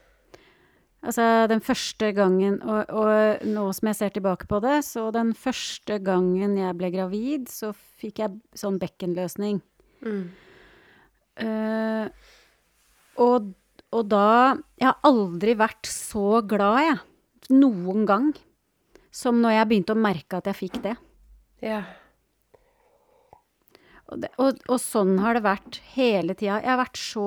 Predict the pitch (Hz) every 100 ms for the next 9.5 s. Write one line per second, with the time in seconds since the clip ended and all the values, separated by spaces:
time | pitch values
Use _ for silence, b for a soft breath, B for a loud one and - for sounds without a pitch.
0 | 220 220 196 202 185 190 240 277 220 214
1 | 208 214 196 208 - - 208 175 - 196
2 | 285 - - 226 208 190 - 208 214 294
3 | - 220 202 196 196 196 190 196 170 -
4 | 320 - - b b b 220 190 - -
5 | 311 254 247 214 - - - - 262 202
6 | 156 _ _ 190 196 208 b b b b
7 | b b b b b b - 285 254 269
8 | - 220 214 220 233 240 - - - 262
9 | 208 180 - -